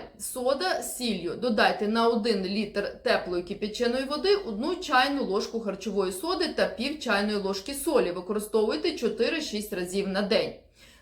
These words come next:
Наступне — прополіс. Нанесіть тонкий шар прополісу на пошкоджену ділянку слизової.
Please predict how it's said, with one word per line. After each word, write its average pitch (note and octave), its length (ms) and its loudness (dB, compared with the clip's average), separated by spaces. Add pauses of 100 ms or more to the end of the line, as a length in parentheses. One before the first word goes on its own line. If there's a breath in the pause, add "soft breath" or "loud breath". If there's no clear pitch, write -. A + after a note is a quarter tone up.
Наступне — C4+ 640 0
прополіс. A3 680 0
Нанесіть A#3 540 0
тонкий G#3 380 0
шар F#3+ 320 2
прополісу F4+ 580 2
на B3+ 280 4
пошкоджену A#3+ 680 -2
ділянку G3 460 -2
слизової. G3 680 0